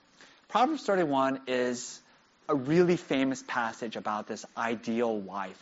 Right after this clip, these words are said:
And verse ten, which we just read, which is the third verse in our passage, verse ten, right? "An excellent wife, who can find? She's more precious than jewels," is the opening line of this very famous passage.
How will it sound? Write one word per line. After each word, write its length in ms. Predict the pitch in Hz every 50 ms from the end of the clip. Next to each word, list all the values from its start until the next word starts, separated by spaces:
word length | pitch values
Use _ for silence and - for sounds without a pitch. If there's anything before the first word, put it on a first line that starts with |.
| - -
And 260 | 123 120 117 117 110
verse 280 | 113 160 190 185 - - -
ten, 260 | - 185 165 151 131
which 180 | 127 123 -
we 100 | 139 135
just 360 | 123 - 151 143 147 - - 123
read, 360 | 123 120 117 110 104 101 101 98
which 180 | 123 113 - -
is 60 | -
the 100 | - 123
third 220 | - 135 131 120
verse 240 | 120 117 117 113 -
in 60 | 117
our 80 | 110 104
passage, 500 | - 120 117 113 110 - 113 113 - - - - - - - - - - -
verse 360 | - - 170 185 196 190 - -
ten, 400 | - - 175 160 151 139 131 120
right? 240 | 123 123 127 135 131 - - - -
"An 100 | 123 143
excellent 420 | 165 180 - - 170 160 156 147
wife, 240 | 139 131 131 131 -
who 120 | - 151
can 140 | - 156 139
find? 320 | 127 - 131 123 120 123 120
She's 160 | - 123 120
more 140 | 127 135 131
precious 380 | 135 - 143 139 - 143 131
than 180 | - 135 123 117
jewels," 320 | 117 123 117 113 117 - -
is 180 | - 156 151 131
the 140 | 135 151 - -
opening 480 | 143 160 156 - 160 156 151 139 123
line 440 | 123 120 127 123 120 104 98 95 98 - - - - - -
of 100 | 123 120
this 160 | 127 131 117 113
very 640 | 120 120 127 139 147 151 156 156 156 151 147 131
famous 420 | - - 131 123 123 117 113 107
passage. 720 | - - - 104 98 98 - - 98 90 90 - - - -